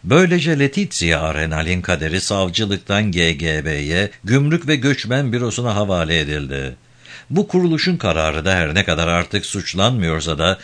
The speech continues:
Kolombiyalı genç kadının artık Amerika'da kalamayacağıydı. Nereye gönderilmek istediği sorulunca Letizia İspanya'yı seçti. İki G G B görevlisi onu Kennedy Havalimanı'na götürdü.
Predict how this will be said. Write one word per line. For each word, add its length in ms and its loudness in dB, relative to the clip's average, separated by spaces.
Kolombiyalı 600 2
genç 320 0
kadının 360 -2
artık 380 -2
Amerika'da 600 0
kalamayacağıydı. 1300 -2
Nereye 380 2
gönderilmek 680 -2
istediği 420 -2
sorulunca 720 0
Letizia 640 2
İspanya'yı 720 0
seçti. 680 -4
İki 380 0
G 220 4
G 300 0
B 160 0
görevlisi 640 -2
onu 220 0
Kennedy 400 0
Havalimanı'na 880 2
götürdü. 760 -4